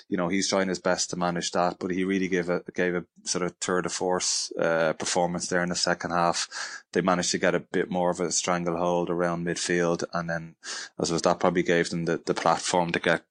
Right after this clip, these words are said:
the ball into the two Basque Girls where they could cause a bit of damage. Darren O'Reilly as well. Um, so yeah, it was a really good turnaround, and obviously that will,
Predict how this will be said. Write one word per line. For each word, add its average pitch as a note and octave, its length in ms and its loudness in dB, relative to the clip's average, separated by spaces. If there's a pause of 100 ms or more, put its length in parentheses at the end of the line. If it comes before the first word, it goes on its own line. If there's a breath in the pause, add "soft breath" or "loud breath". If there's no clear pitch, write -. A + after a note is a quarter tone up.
(140)
the F#2 80 0
ball E2 340 4
into E2 240 -4
the E2+ 80 -4
two F2+ 220 -2
Basque E2+ 260 0
Girls E2+ 380 0
where E2+ 100 -4
they E2 100 -2
could - 220 -6
cause E2 240 0
a E2+ 60 -2
bit E2+ 120 -2
of E2+ 140 -4
damage. E2+ 500 -2 (460)
Darren F2 400 2
O'Reilly F2+ 360 0
as E2+ 140 -2
well. F#2+ 320 4 (460 loud breath)
Um, E2+ 540 0
so G#2 160 0
yeah, G2+ 180 4
it - 20 2
was F#2+ 120 -4
a G2 40 -2
really G2+ 220 2
good F2+ 180 -2
turnaround, F2+ 540 -2
and F2+ 80 -2
obviously - 240 -2
that F#2+ 160 0
will, - 180 -2